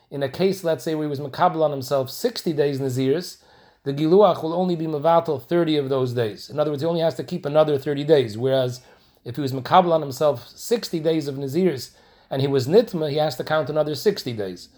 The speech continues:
And the Pshat is, we'll see, because Giluach is not Be'etzem Mevatel the Naziris, but rather there's a din, that the din Taglachas, in order to be called Taglachas, it has to be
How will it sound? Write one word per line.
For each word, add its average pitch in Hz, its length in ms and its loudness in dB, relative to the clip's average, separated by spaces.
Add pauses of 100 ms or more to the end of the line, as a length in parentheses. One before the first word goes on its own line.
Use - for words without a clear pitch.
(480)
And 151 120 -6
the 151 40 -6
Pshat 196 320 6
is, 165 140 0
we'll 156 100 -2
see, 190 220 -4
because 156 380 -2
Giluach 147 440 4
is 143 80 -8
not 165 200 -2
Be'etzem 156 420 -4
Mevatel 143 320 0
the 135 80 -2
Naziris, 180 640 -2 (640)
but 143 100 -2
rather 180 320 6
there's 151 180 -2
a 147 80 0
din, 156 380 2
that 139 120 -2
the 139 100 -6
din 175 260 -2
Taglachas, 147 920 0
in 139 80 -8
order 175 200 -2
to 151 100 -10
be 143 80 -10
called 165 300 -4
Taglachas, 151 540 2
it 139 80 -4
has 165 240 -2
to 147 100 -10
be 160 420 -2